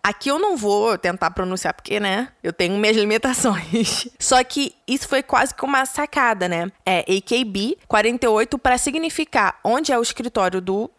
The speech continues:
presidente, né, do criador, que também fica em Shiba, e é um trocadilho, né? Porque muita gente acha que a ideia era ter quarenta e oito membros, mas na real não. Nunca teve esse ponto, né, de ser quarenta e oito membros, assim, "Ah, vão ter quarenta e oito". Não.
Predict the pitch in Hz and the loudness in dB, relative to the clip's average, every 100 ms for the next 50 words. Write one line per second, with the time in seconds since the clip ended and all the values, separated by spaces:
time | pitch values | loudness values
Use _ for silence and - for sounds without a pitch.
0 | _ 190 190 202 208 - 240 190 233 311 | _ -2 0 0 0 -2 -4 -2 -4 -4
1 | - 196 214 214 214 - - 294 392 339 | -2 0 2 2 0 0 -4 0 2 2
2 | 320 - 285 - 349 - 269 214 175 175 | 0 0 -2 0 0 2 2 2 2 2
3 | 190 196 - 202 214 220 - _ - 240 | 2 -2 0 0 2 2 0 _ -6 -2
4 | 233 233 254 254 185 147 160 165 185 _ | 0 2 2 0 0 -2 -4 -4 -6 _
5 | _ _ - 247 254 302 294 277 247 254 | _ _ -2 0 2 2 2 2 2 2
6 | 277 262 240 226 233 247 247 247 240 226 | 0 0 4 4 4 2 0 0 2 2
7 | 254 247 247 285 226 175 165 170 185 190 | 0 0 0 -2 0 -2 -4 -6 -4 -2
8 | 202 196 196 233 226 170 160 - - 175 | 0 2 0 0 0 -2 -6 -14 -8 -4
9 | 208 240 311 302 202 208 - 220 220 - | -2 0 0 0 0 -2 -4 -6 -10 -4
10 | 202 170 160 160 156 156 - 185 - 170 | -2 -2 -4 -6 -6 -6 -6 -6 -2 -2
11 | 170 175 170 170 185 170 160 151 160 156 | -2 -2 -2 -2 -4 -2 -2 -4 -6 -6
12 | - 156 147 190 196 165 156 156 165 - | -8 -8 -4 0 0 -2 -4 -6 -6 -6
13 | 170 165 170 165 175 156 147 - 180 170 | -4 -4 -4 -2 -2 -2 -4 -6 -4 -4
14 | 135 | -4